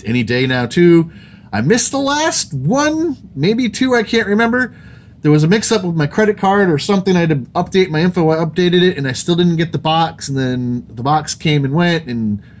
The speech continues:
I was a little pissy 'cause the autograph was, uh, Chris Statlander, and, uh, I really wanted that one. And I haven't investigated if there was another one, but I'm pretty sure, I mean, if you go on my channel, I haven't had a High Spots box, High Spots box in a while.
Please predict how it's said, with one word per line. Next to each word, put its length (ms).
I 40
was 100
a 80
little 160
pissy 340
'cause 160
the 140
autograph 640
was, 240
uh, 360
Chris 280
Statlander, 840
and, 580
uh, 240
I 60
really 280
wanted 280
that 200
one. 360
And 160
I 80
haven't 380
investigated 800
if 160
there 100
was 140
another 240
one, 140
but 100
I'm 80
pretty 180
sure, 280
I 40
mean, 140
if 80
you 60
go 100
on 100
my 120
channel, 320
I 60
haven't 160
had 120
a 40
High 160
Spots 420
box, 400
High 260
Spots 480
box 360
in 80
a 40
while. 280